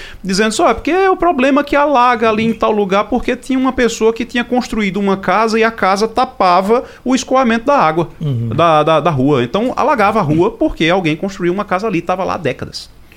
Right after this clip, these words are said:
Speaker 1: Então, <laughs> o, o poder público se ausentou totalmente do local, deixa fazer o que
Speaker 2: Você
Speaker 1: quiser.
Speaker 2: sabe, na, na gestão João da Costa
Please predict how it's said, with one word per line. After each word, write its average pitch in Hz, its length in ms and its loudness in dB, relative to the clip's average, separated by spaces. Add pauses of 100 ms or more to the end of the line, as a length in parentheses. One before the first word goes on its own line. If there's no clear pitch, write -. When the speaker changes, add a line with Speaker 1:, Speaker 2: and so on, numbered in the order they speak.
(120)
Speaker 1:
Então, 320 580 -4 (240)
<laughs> - 220 -18
o, 175 300 4
o 170 80 -4
poder 202 280 0
público 139 340 -2
se - 120 -2
ausentou 170 720 0 (120)
totalmente 156 720 0 (320)
do 143 100 0
local, 147 380 2
deixa 208 260 -2
fazer 135 240 0
o 123 60 0
que - 120 -14
Speaker 2:
Você - 40 -12
Speaker 1:
quiser. 208 400 0
Speaker 2:
sabe, 392 160 -2
na, 226 80 0
na 233 60 2
gestão 190 400 2
João 220 160 2
da 175 120 2
Costa 131 500 -2